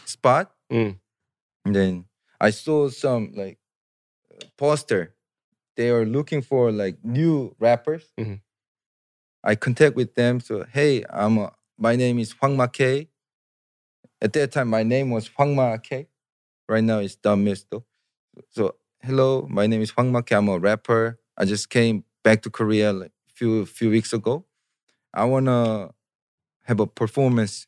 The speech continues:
Speaker 1: with you guys." And then they said, "Oh, yeah, come to Busan." Because they were, like, the, the performance was, um,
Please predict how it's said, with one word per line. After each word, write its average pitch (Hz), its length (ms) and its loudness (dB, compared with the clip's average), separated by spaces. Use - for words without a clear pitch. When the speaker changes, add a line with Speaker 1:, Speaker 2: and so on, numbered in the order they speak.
Speaker 1:
with 95 220 -4
you 131 160 2
guys." 98 400 -2
And 104 100 -2
then 107 120 0
they 123 160 2
said, 117 340 -2
"Oh, 151 420 -2
yeah, 160 140 -4
come 233 240 -2
to 208 160 -2
Busan." 143 460 0
Because 143 380 2
they 151 120 2
were, 135 380 0
like, 110 360 -10
the, 110 260 4
the 101 280 2
performance 139 640 0
was, 107 420 0
um, 87 500 0